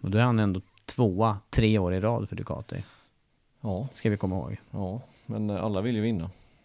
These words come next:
Speaker 1: Så är det ju, naturligtvis. Men du, när det väl, när det väl drog ihop sig till race då, vi har redan dragit lite kort om Miller här, och sen var det ju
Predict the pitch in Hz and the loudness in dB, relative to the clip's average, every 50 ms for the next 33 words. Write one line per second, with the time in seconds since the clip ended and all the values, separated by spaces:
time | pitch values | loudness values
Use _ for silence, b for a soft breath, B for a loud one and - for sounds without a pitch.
0 | b _ B B B B B B B B B - - 123 170 165 120 104 98 101 | b _ B B B B B B B B B 0 4 6 6 8 6 6 2 0
1 | 104 - - _ - - 123 123 120 - 104 98 - 95 98 - - - - _ | -2 -4 -10 _ -6 2 2 2 4 4 2 0 0 -2 -4 -4 -6 -12 -16 _
2 | B B B B B B B 175 180 180 160 160 170 175 175 180 175 180 175 170 | B B B B B B B 2 4 6 6 8 8 8 8 8 8 8 6 4
3 | 170 175 - 175 175 175 170 170 165 160 165 170 175 175 180 214 214 - 220 196 | 2 2 4 6 6 6 8 8 6 6 6 4 6 6 6 4 4 2 0 4
4 | 190 160 131 113 110 110 - 113 110 123 135 147 143 139 139 139 139 139 135 131 | 4 6 6 6 4 4 2 0 2 4 4 6 6 6 6 6 6 4 4 4
5 | 143 147 139 139 151 175 175 _ - - 160 143 135 135 - - 120 113 - - | 4 6 6 6 4 2 -2 _ -4 0 0 0 0 0 2 2 2 2 2 4
6 | 117 117 120 127 143 165 175 170 143 110 98 98 98 101 - - 147 165 165 143 | 6 6 8 8 8 6 6 4 4 4 4 4 2 2 4 4 4 6 8 8
7 | 135 127 120 120 117 113 110 | 8 8 8 6 6 6 4